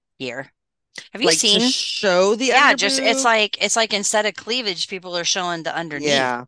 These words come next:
Speaker 1: That's hard for
Speaker 2: which
Speaker 1: people with saggy boobs to do.
Speaker 2: Right, really, you're
Speaker 1: You
Speaker 2: just
Speaker 1: need
Speaker 2: showing
Speaker 1: to
Speaker 2: off your
Speaker 1: lift it.
Speaker 2: nips.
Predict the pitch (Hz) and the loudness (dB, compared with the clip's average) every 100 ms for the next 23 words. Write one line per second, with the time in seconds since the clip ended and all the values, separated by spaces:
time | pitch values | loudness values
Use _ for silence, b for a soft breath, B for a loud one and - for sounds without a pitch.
0 | _ _ 208 - 269 302 254 240 226 208 | _ _ -2 0 2 0 0 -4 -2 -2
1 | 214 190 180 214 190 175 151 190 466 - | -2 -2 -2 0 0 -2 -8 -10 -8 -8
2 | - 127 92 - _ _ _ _ _ _ | -8 -12 -16 -18 _ _ _ _ _ _
3 | _ _ - 196 120 131 180 180 147 143 | _ _ -2 0 0 -2 0 0 -2 0
4 | 208 151 160 156 175 247 190 196 156 175 | 0 2 2 4 4 4 2 2 2 2
5 | - | 0